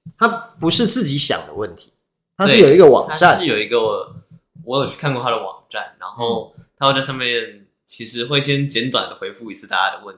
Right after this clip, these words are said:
Speaker 2: 题。
Speaker 1: 嗯。
Speaker 2: 这些问题呢，都是，呃，网络上的网友很好奇，然后不知道从哪里解答，就会去问他。
Speaker 1: OK，所以他就会很认真的帮大家去计算或者是寻找答案吗？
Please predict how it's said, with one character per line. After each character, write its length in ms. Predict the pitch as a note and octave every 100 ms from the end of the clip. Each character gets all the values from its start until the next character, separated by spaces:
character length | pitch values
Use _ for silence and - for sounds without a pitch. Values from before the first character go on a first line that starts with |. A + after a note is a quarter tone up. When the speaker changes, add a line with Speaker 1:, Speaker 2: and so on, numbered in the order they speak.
| -
Speaker 2:
题。 100 | -
Speaker 1:
嗯。 80 | _ _ -
Speaker 2:
这 100 | D3
些 220 | D3 D3
问 280 | D#3 E3 A#2+
题 280 | - F#2+ G2
呢， 280 | G#2 G#2
都 160 | G#2 A2+
是， 760 | A#2 - B2 A#2 G#2+ G#2 G2+ E2 - -
呃， 800 | G2 G#2 G2+ G2 G2 F#2+ G2 - _ _ _ _ _
网 180 | A#2 B2
络 160 | C#3+
上 180 | C#3+ D3+
的 140 | B2
网 320 | G#2 G2+ A2 C3+
友 300 | B2 - - _ -
很 120 | G2+
好 280 | - B2+ G#2+
奇， 320 | - - D2
然 140 | D2+ E2
后 420 | - G#2+ G2 F#2+
不 140 | -
知 80 | A2+
道 120 | A#2+
从 220 | A#2+ B2 G#2+
哪 140 | G#2+
里 160 | A#2 A#2
解 200 | G#2 F2+
答， 440 | E2 C2+ - -
就 120 | - A2+
会 80 |
去 120 | A2 A2
问 220 | G2+ F#2+
他。 300 | - D#2 - _ _ _ _ _ _
Speaker 1:
OK， 580 | A2+ A2+ B2 G2+ E2+ - _ _ _
所 120 | -
以 80 | E3
他 140 | D#3+ E3
就 160 | E3
会 160 | D#3+ D#3
很 180 | C#3+ A2+
认 200 | D#3 D3+
真 160 | C#3
的 80 | C#3
帮 260 | B2 B2+ C3
大 200 | B2+ A#2+
家 120 | A#2+
去 260 | C3 A#2+ G#2
计 440 | - - E3 C#3
算 300 | A#2+ D#3 A#2+
或 160 | B2 C#3+
者 120 | G#2
是 460 | G#2 C#3+ B2 A2+ -
寻 320 | - A2+ C#3+
找 200 | C#3 F2
答 260 | E2+ G2
案 100 | B2
吗？ 200 | G2 F2+